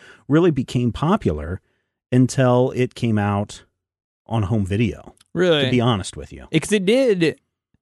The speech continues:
Speaker 2: I don't, I, I didn't look up what the production budget was, but I feel
Speaker 1: Mm-hmm.
Speaker 2: like it made somewhere in the realm of seventy-five million dollars
Speaker 1: Yeah, uh,
Speaker 2: in
Speaker 1: seventy million dollars is what
Speaker 2: theater?
Speaker 1: it, it,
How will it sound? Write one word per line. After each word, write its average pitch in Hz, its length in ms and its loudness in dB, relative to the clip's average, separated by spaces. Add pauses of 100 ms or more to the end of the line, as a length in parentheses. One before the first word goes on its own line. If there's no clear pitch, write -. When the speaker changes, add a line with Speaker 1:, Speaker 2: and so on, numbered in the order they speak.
(100)
Speaker 2:
I 160 100 2
don't, 185 120 2
I, 143 80 -2
I 160 240 2
didn't 170 140 2
look 156 140 2
up 147 100 2
what 143 260 0
the - 80 -4
production 131 400 -4
budget 156 220 0
was, 165 320 2
but 151 140 2
I 120 60 4
feel - 140 0
Speaker 1:
Mm-hmm. 220 80 2
Speaker 2:
like 160 100 2
it 139 180 2
made 147 720 2 (640)
somewhere 147 520 0
in 143 80 0
the 143 80 2
realm 139 240 2
of 135 140 -2
seventy-five 190 1000 -2
million 196 400 0
dollars 190 440 2
Speaker 1:
Yeah, 190 60 2
uh, 190 40 2
Speaker 2:
in 190 60 0
Speaker 1:
seventy 202 320 0
million 165 300 0
dollars 135 400 0
is 117 140 -2
what 185 100 2
Speaker 2:
theater? - 220 0
Speaker 1:
it, 113 40 -8 (160)
it, 107 60 -14